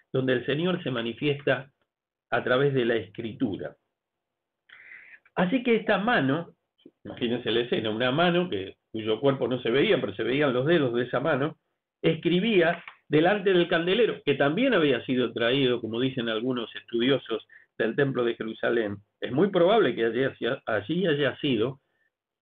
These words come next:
Y entonces en el lugar de la pared encalada,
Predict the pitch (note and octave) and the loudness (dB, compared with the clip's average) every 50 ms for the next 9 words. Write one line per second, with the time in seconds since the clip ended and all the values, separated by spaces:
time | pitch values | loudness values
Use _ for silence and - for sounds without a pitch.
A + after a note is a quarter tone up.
0 | _ _ _ D3 D#3 E3+ F#3 A3+ G3+ A3 F#3+ D3+ F3 E3 D#3+ D#3 D3+ D3 D#3 D#3 | _ _ _ 0 2 4 4 2 2 0 0 0 -2 0 0 0 2 2 4 4
1 | F3+ G#3 A3+ G#3 E3 A2+ G#2+ - _ _ _ _ _ _ _ _ _ _ _ - | 4 4 4 4 2 2 -2 -6 _ _ _ _ _ _ _ _ _ _ _ -2
2 | B2+ C3 C3 C3+ C#3 C#3+ D#3 F#3 G3 F#3 D#3+ C3 A#2+ B2+ C#3+ D3 D3+ D#3 C3 A#2+ | 0 2 2 2 2 0 2 2 2 2 0 0 0 2 2 4 4 4 4 4
3 | A2 A2 G2+ G2+ - | 2 0 -2 -4 -8